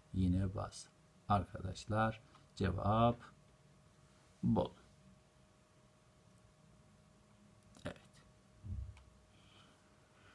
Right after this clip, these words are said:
Yukarıdaki asit ve bazlara ait olan özellikler verilmiş, sınıflandırınız diyor. Suya hidroksit iyonu veren baz. Acı olan yine baz. Turnusol kağıdını kırmızıya çeviren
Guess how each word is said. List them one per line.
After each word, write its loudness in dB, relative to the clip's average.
Yukarıdaki 4
asit 0
ve 4
bazlara 2
ait 0
olan 2
özellikler 0
verilmiş, -2
sınıflandırınız -2
diyor. -4
Suya 6
hidroksit 6
iyonu 4
veren 4
baz. 0
Acı 8
olan 2
yine 6
baz. -14
Turnusol 8
kağıdını 6
kırmızıya 0
çeviren -2